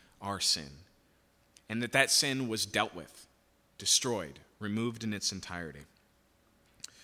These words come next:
So that gives us kind of the paradigm for this sacrifice. What we'll focus on now is the differences as we move forward for different cat-, categories of people. Verse thirteen,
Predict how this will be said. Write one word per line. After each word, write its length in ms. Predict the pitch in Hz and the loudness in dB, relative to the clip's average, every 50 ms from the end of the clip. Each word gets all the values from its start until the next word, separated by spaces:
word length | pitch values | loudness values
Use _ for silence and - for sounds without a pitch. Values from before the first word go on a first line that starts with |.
| - - - - - - - - - | -20 -20 -20 -20 -20 -20 -20 -14 0
So 360 | - - - 202 170 - - - - - - - - - | 4 8 10 10 10 10 8 4 -8 -18 -20 -20 -6 6
that 260 | 147 196 214 208 208 | 8 8 8 8 6
gives 200 | 247 233 190 214 | 4 4 4 4
us 100 | 196 - | 4 4
kind 200 | - 196 180 165 | 2 2 0 0
of 60 | 135 | -2
the 60 | 143 | -2
paradigm 500 | - - - 170 175 175 170 160 156 151 | -4 0 2 4 6 6 6 4 4 2
for 120 | - - 135 | 0 -4 -4
this 140 | 123 123 - | 0 0 2
sacrifice. 680 | - 131 120 - - 117 - - 117 117 120 - - - - - - | 4 4 2 2 -2 -6 -4 -2 0 0 0 0 -2 -4 -8 -12 -4
What 140 | - 147 135 | -2 -2 -2
we'll 80 | 156 - | -2 -2
focus 400 | - 196 196 196 208 196 - 180 | -2 -2 -2 -2 0 0 0 0
on 140 | 160 151 | 0 0
now 260 | 143 143 139 139 135 127 | -2 -2 0 0 0 -2
is 140 | 131 - | -2 -4
the 120 | - - 120 | -6 -8 -8
differences 800 | 110 123 156 170 - - 151 123 - - - 104 104 104 - | -4 -4 -4 -4 -4 -6 -6 -4 -4 -4 -4 -4 -4 -4 -4
as 160 | 117 110 - 117 | -4 -4 -4 -4
we 80 | 117 | -4
move 240 | 117 117 117 123 117 | -4 -4 -4 -6 -6
forward 400 | - - 117 107 104 104 104 101 | -8 -6 -6 -6 -4 -6 -8 -8
for 140 | - 113 107 | -10 -10 -8
different 380 | 98 101 - - 107 - - | -8 -8 -8 -8 -12 -14 -12
cat-, 360 | - - 98 95 - - - - | -8 -4 -4 -4 -4 -6 -12 -10
categories 560 | - 113 98 98 95 90 95 92 87 87 87 | -6 -4 -4 -4 -4 -6 -6 -8 -8 -10 -12
of 100 | 87 - | -14 -12
people. 260 | 110 101 - - 87 | -12 -12 -10 -10 -10
Verse 280 | 85 101 107 104 - - | -8 -8 -6 -6 -6 -8
thirteen, 520 | - 95 85 - - 117 101 90 85 | -10 -10 -10 -10 -10 -10 -10 -10 -12